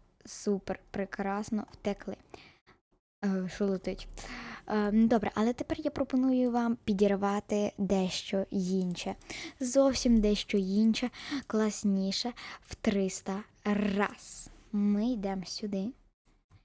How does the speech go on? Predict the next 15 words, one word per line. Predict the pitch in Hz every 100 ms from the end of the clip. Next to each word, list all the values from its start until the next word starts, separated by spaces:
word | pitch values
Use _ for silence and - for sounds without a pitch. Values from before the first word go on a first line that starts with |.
| _ _ _ _
і | - 349 - - _ _ _ _ _ _ - -
топаємо | 202 196 202 202 208 233 - -
в | 190 180 196
банк. | 240 269 349 - - - - - - - - -
Brookhaven | 208 220 226 - - - 214 196 190 220 233 214
Bank. | - - - - - - - - -
І | 349
для | 277
початку | 254 240 254 254 - 254 240
треба | - 220 214 214 214 -
підготувати | 208 196 196 202 202 208 202
все, | - - - 220 285
що | - -
нам | 214 208 202
потрібно. | - - 190 196 202